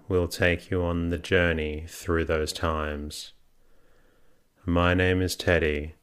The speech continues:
and I aim to help people everywhere get a good night's rest. Sleep is so important, and my mission is to help you get the rest that you need.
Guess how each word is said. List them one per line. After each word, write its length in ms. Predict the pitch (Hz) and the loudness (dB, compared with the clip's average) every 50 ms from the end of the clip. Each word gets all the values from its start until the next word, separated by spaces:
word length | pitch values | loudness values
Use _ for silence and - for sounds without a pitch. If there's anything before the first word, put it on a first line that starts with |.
| _ _ _ - - _ _ _ _ _ _ _ _ - | _ _ _ -20 -20 _ _ _ _ _ _ _ _ -4
and 180 | 87 82 80 80 | -2 -2 0 2
I 220 | 87 85 87 87 | 2 4 4 4
aim 280 | 87 87 85 85 85 82 | 4 2 2 2 0 -2
to 180 | - - 92 | 0 0 0
help 340 | 82 80 85 90 95 95 - | 2 2 0 -2 -2 -4 -4
people 420 | - 98 92 90 - - 92 90 87 | 0 2 2 2 2 2 2 4 4
everywhere 760 | 87 80 78 78 80 78 76 76 76 76 73 73 76 73 - - - - _ - 95 85 | 4 2 2 2 0 2 2 0 0 -2 -2 -4 -6 -8 -10 -14 -20 -20 _ -6 -4 -2
get 200 | 78 82 82 82 | 2 2 2 2
a 160 | 82 82 80 | 2 0 0
good 180 | 76 85 85 78 | 0 -2 -2 0
night's 380 | 82 80 78 78 76 - - | 0 -2 -2 -2 -4 -4 -2
rest. 640 | - 82 80 78 73 73 73 - - - - - - _ _ - - _ _ - _ _ _ _ - - - _ - _ _ - | 0 2 2 2 0 -4 -8 -10 -14 -14 -16 -20 -20 _ _ -20 -20 _ _ -20 _ _ _ _ -20 -20 -20 _ -20 _ _ -16
Sleep 480 | - - - - 95 90 90 92 - - | -10 -8 -4 2 4 4 4 4 2 0
is 140 | 95 85 | -2 0
so 300 | - - - 98 87 87 | 0 0 2 2 2 2
important, 960 | 85 82 80 76 - 87 85 82 80 76 73 73 73 73 - - - - - - _ _ _ _ - - | 2 0 -2 -4 -2 0 0 0 0 0 -2 -6 -6 -10 -12 -12 -14 -16 -20 -20 _ _ _ _ -18 -8
and 260 | - 90 87 82 78 - | -4 -2 -2 -2 -2 0
my 180 | 95 87 87 90 | 2 2 2 2
mission 720 | 90 92 92 90 87 - - 95 90 87 87 87 90 87 - - | 2 0 0 -2 -2 -2 -2 -2 -2 -2 -2 -4 -6 -8 -10 -6
is 220 | 101 95 85 - | -6 -4 -4 -2
to 120 | - 98 90 | 0 0 0
help 320 | 82 92 95 92 - - | 2 0 -2 -2 -2 -2
you 420 | 98 92 87 82 80 78 78 76 - - - - _ _ - - - - - - - - | 0 2 2 2 2 0 -4 -6 -8 -14 -20 -20 _ _ -20 -20 -20 -20 -20 -16 -4 0
get 220 | 98 92 92 - | 2 2 2 2
the 120 | - 98 92 | 0 0 2
rest 480 | 92 95 90 85 82 - - - - | 2 2 2 2 0 -2 -6 -10 -6
that 260 | - 87 82 - - | -6 -6 -4 -4 -4
you 80 | - 92 | -4 -2
need. 540 | 90 90 92 90 87 80 76 76 78 80 | 0 0 0 0 0 0 -2 -4 -8 -10